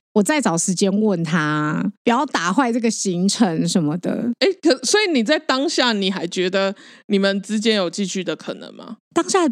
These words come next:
Speaker 1: 不是觉得有没有继续可能，当下就是想逃避啊。
Speaker 2: 哦，就是你那，当时觉得先逃避一下重要的事情再说。
Speaker 1: 对，我就觉得，就是我，我，我没有勇气面对，但是
Speaker 2: 嗯。
Speaker 1: 那个时候我那个朋友就一直骂说：“你就是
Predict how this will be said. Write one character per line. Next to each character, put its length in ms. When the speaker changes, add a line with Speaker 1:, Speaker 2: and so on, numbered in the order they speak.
Speaker 1:
不 80
是 200
觉 200
得 60
有 40
没 60
有 60
继 80
续 160
可 140
能， 120
当 160
下 60
就 100
是 60
想 180
逃 300
避 320
啊。 360
Speaker 2:
哦， 760
就 140
是 160
你 200
那， 240
当 200
时 160
觉 100
得 100
先 360
逃 240
避 200
一 60
下 300
重 260
要 220
的 100
事 240
情 240
再 200
说。 480
Speaker 1:
对， 340
我 100
就 140
觉 220
得， 340
就 120
是 120
我， 240
我， 160
我 120
没 100
有 60
勇 200
气 220
面 240
对， 160
但 140
是 180
Speaker 2:
嗯。 360
Speaker 1:
那 160
个 100
时 80
候 200
我 120
那 100
个 60
朋 160
友 120
就 240
一 80
直 140
骂 260
说 240
：“你 160
就 160
是 60